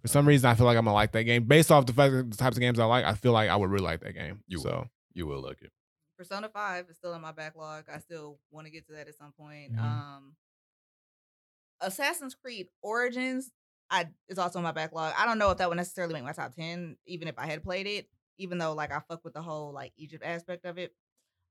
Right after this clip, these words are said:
Speaker 3: Um, and then what else is in my backlog? Mafia three. I might, it's too much to even think about, but those are ones off the top of my head that I wish I would have found a way to get to. And the further I get away from them, the less likely I'm ever
Speaker 2: Mm-hmm.
Speaker 3: gonna pick them back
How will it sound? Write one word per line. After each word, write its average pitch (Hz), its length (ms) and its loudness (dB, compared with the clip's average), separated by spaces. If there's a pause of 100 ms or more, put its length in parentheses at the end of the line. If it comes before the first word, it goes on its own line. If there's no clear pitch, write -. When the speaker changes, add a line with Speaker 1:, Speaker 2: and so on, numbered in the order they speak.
Speaker 3:
Um, 175 720 -8
and 185 180 -6
then 196 360 -6
what 208 100 -8
else 175 180 -6
is 160 60 -18
in 156 60 -12
my 147 120 -10
backlog? 143 500 -12
Mafia 170 400 -8
three. 180 400 -10 (920)
I 269 60 -20 (100)
might, 226 160 -16 (100)
it's 180 220 -16 (100)
too 135 80 -20
much 131 300 -20
to 117 180 -20
even 127 320 -20
think - 200 -20
about, 117 240 -12
but 160 80 -16
those 185 200 -2
are 165 60 -6
ones 156 180 -12
off 147 120 -14
the 147 40 -20
top 156 220 -12
of 139 40 -20
my 139 120 -14
head 147 320 -12
that - 100 -6
I 127 120 -2 (160)
wish 151 180 -18
I 139 60 -12
would 147 180 -16
have 143 100 -14 (200)
found 143 200 -12
a 139 40 -14
way 139 100 -12
to 127 60 -20
get 139 240 -18
to. 143 120 -20
And 131 120 -20
the - 60 -14
further 156 300 -10
I 143 100 -8
get 147 140 -20
away 143 220 -12
from 117 120 -20
them, 117 140 -20
the 131 80 -16
less 147 320 -16
likely 113 300 -16
I'm 117 120 -18
ever 82 200 -8
Speaker 2:
Mm-hmm. 76 80 -12
Speaker 3:
gonna 80 200 -10 (120)
pick - 160 -18
them 131 100 -20
back 113 160 -18